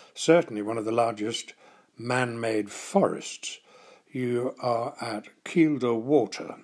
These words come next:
and you will see its dam, um, underneath the Kielder Water itself, are at least two villages and one church that were submerged.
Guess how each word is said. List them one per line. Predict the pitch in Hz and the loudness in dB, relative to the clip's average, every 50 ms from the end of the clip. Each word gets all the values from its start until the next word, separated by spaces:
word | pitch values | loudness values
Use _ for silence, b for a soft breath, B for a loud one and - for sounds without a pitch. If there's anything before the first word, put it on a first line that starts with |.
| _ _ | _ _
and | - 110 101 92 | -8 -8 -8 -6
you | 101 98 | -6 -6
will | 98 101 | -6 -4
see | 98 - - 147 127 | -4 -2 0 0 0
its | 113 98 - 85 87 | 0 -2 -6 -14 -14
dam, | 95 95 110 110 101 92 107 151 160 160 160 _ _ _ _ b b b b b b b b b b - - | -4 -2 0 0 0 0 -2 -4 -6 -8 -10 _ _ _ _ b b b b b b b b b b -16 -14
um, | 110 107 107 104 101 101 98 98 98 85 B B B B B B B - b b b b b b b b b b - | -10 -8 -6 -6 -6 -8 -10 -12 -14 -18 B B B B B B B -20 b b b b b b b b b b -4
underneath | 131 127 120 117 120 117 113 120 127 117 - - - - - - - - _ _ b b b b b b b b b b | -4 -4 -2 -2 -4 -4 -2 -4 -4 -6 -8 -14 -18 -18 -20 -20 -20 -20 _ _ b b b b b b b b b b
the | 120 117 104 | -10 -10 -6
Kielder | - - 147 139 123 113 120 113 | -2 0 2 2 2 0 0 0
Water | 113 117 113 107 - - - | 0 0 0 0 -2 -6 -8
itself, | - - - 139 156 170 - - | -6 -2 0 2 0 0 -2 -6
are | 117 110 104 | -8 -8 -8
at | 101 104 | -6 -6
least | 110 139 139 - - - - _ - | -4 -4 -4 -4 -8 -10 -12 _ -12
two | - - 156 127 110 | -2 2 2 2 2
villages | 101 95 110 113 117 104 - 147 180 165 120 | 2 0 0 0 0 -2 -2 -4 -6 -6 -4
and | 101 98 98 | -6 -6 -4
one | 107 117 113 110 98 95 | -2 -2 -2 -4 -6 -6
church | - - 117 120 - 113 - - | -4 -2 0 0 0 0 -2 -10
that | - 110 - - | -10 -12 -12 -10
were | 98 107 90 - b b b b b b | -10 -10 -10 -10 b b b b b b
submerged. | b - - 131 120 104 104 104 110 110 110 117 135 131 - - - | b -4 0 0 0 2 0 -2 -2 0 -2 -2 -4 -6 -10 -14 -14